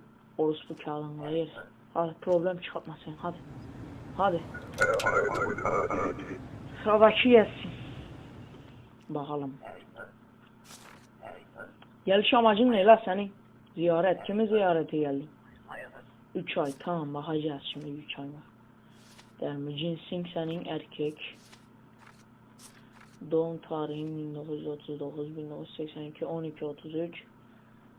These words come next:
Hı hı, Truya Glorian. Sende de Carson.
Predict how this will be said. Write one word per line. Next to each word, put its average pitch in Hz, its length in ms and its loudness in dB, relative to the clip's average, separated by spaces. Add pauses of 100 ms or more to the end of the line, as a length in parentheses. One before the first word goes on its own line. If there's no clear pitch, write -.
(120)
Hı 170 80 -8
hı, 170 560 -6
Truya 170 320 4
Glorian. 160 600 -2 (1600)
Sende 175 280 -2
de 175 120 2 (1600)
Carson. 175 680 -4